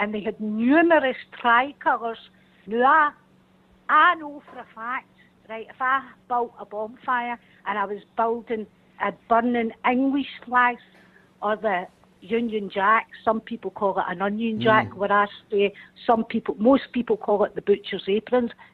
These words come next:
Speaker 1: in Coatbridge. So I find it very difficult that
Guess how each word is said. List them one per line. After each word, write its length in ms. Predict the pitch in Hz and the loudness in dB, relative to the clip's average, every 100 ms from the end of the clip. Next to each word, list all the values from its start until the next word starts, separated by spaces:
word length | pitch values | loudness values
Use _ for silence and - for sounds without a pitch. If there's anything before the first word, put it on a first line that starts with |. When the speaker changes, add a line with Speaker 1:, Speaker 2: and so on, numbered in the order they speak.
| - | -4
Speaker 1:
in 140 | 220 | -4
Coatbridge. 560 | - 240 240 - 202 190 - - - _ - - | 4 4 4 2 0 0 -10 -20 -20 _ -20 2
So 280 | 233 208 196 - _ _ - - | 6 6 4 -2 _ _ -6 2
I 180 | 302 - | 2 2
find 240 | 320 277 247 | 0 0 -2
it 140 | 262 247 | -6 -6
very 380 | 202 240 233 220 - | -2 -2 -2 -4 -2
difficult 560 | 262 - 277 - 247 - _ _ | -2 -2 -8 -4 -4 -4 _ _
that 140 | - | -4